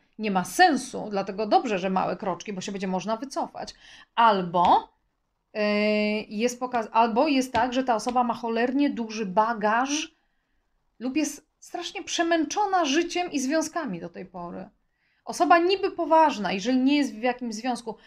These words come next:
niby poważna, ale taka przemęczona i taka podupa-, taka z jakimś takim ciężarem. Albo wy czujecie ciężar w tym miesiącu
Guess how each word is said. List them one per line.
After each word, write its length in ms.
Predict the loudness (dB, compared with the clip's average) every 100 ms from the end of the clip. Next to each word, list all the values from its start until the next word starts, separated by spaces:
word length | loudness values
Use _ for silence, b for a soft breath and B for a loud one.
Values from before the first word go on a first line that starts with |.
| b
niby 240 | -4 -4 -4
poważna, 680 | -6 2 4 4 0 -4 B B B
ale 180 | -2 -2
taka 260 | -2 -6 -8
przemęczona 920 | -2 2 4 4 2 2 2 2 -2
i 60 |
taka 240 | -4 -4 -4
podupa-, 400 | -4 -8 -6 -6
taka 400 | -4 0 0 -2 b b b
z 80 | -8
jakimś 300 | 0 0 2
takim 300 | -2 0 0
ciężarem. 720 | 2 2 4 2 2 0 -6 b b b b
Albo 480 | 6 6 6 6 4
wy 680 | 2 2 4 6 4 0 -4 _ _ _
czujecie 680 | 0 4 6 4 2 -2 -2
ciężar 680 | 0 0 0 0 0 0 -4 _
w 80 | _
tym 240 | -2 2
miesiącu 720 | 2 0 0 0 -2 -8 -12